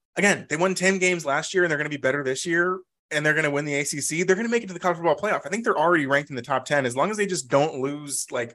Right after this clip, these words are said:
more than two games, I think they're gonna make it, and they win the, they win the A C C. I think they're gonna be in. Uh, but I don't think it matters, because I think Alabama's gonna beat them very handily,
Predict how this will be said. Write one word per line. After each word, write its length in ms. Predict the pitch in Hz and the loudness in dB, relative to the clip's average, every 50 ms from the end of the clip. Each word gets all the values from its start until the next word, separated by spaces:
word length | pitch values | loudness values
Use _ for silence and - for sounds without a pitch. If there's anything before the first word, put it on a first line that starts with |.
| _ _ | _ _
more 300 | - 117 113 113 117 127 | -18 -12 -10 -6 -4 -4
than 200 | 131 131 127 120 | -4 -4 -4 -6
two 220 | 117 - - 123 127 | -6 -8 -8 -8 -8
games, 420 | 120 113 117 117 135 156 156 151 - - - - - - - | -8 -8 -8 -8 -8 -8 -10 -10 -12 -14 -20 -20 -18 -14 -6
I 60 | 123 | -2
think 160 | 131 156 151 | -2 0 0
they're 80 | 143 131 | 2 2
gonna 140 | 135 120 | 0 0
make 260 | 110 113 117 127 123 165 | 0 0 0 0 2 2
it, 160 | 160 160 160 - _ - | 2 2 0 -4 _ -10
and 100 | 139 120 | -6 -4
they 60 | 120 | -4
win 160 | 123 127 127 | -2 -2 -2
the, 360 | 131 123 131 - 131 135 143 139 | -2 -2 -2 -2 -2 -2 -4 -4
they 140 | - 123 123 | -4 -4 -2
win 160 | 123 135 139 | 0 0 -2
the 100 | 139 135 | 0 -2
A 80 | 131 131 | -2 -2
C 140 | 131 - 131 | -4 -4 -6
C. 340 | 120 - 139 143 151 165 - | -6 -6 -6 -6 -6 -6 -6
I 80 | 120 | -6
think 140 | 123 135 127 | -6 -6 -4
they're 80 | 131 120 | -4 -4
gonna 140 | 120 117 | -4 -4
be 140 | 117 117 113 | -8 -10 -12
in. 300 | - 117 117 110 110 113 - - - - - - - | -10 -10 -10 -8 -10 -12 -14 -16 -18 -20 -20 -10 -2
Uh, 260 | - 127 117 113 113 - | 0 2 2 2 2 0
but 100 | - 175 | -2 -2
I 120 | 202 220 214 | 2 4 6
don't 140 | 240 254 254 | 6 6 6
think 100 | 269 254 | 2 0
it 60 | 247 | 0
matters, 320 | 262 277 254 185 135 123 | 2 2 2 0 -2 -4
because 400 | 123 135 123 143 135 131 127 131 | -6 -6 -2 0 0 0 0 -2
I 100 | - 143 | 0 0
think 140 | 139 165 165 | 0 0 0
Alabama's 420 | 156 151 151 151 160 160 147 135 | 0 0 0 2 0 0 0 -2
gonna 160 | - 135 131 127 | -4 -4 -4 -4
beat 280 | 127 127 123 131 - _ - | -4 -4 -6 -6 -10 _ -6
them 500 | 120 123 120 120 120 120 117 117 117 120 _ _ _ _ _ _ _ _ - _ | -2 -2 -2 -2 -4 -6 -10 -10 -12 -14 _ _ _ _ _ _ _ _ -20 _
very 400 | 139 117 117 131 135 147 147 143 | -12 -6 -2 0 2 2 2 0
handily, 580 | 135 143 151 147 151 139 117 117 98 - - | -2 -4 -6 -6 -4 -6 -6 -6 -8 -10 -10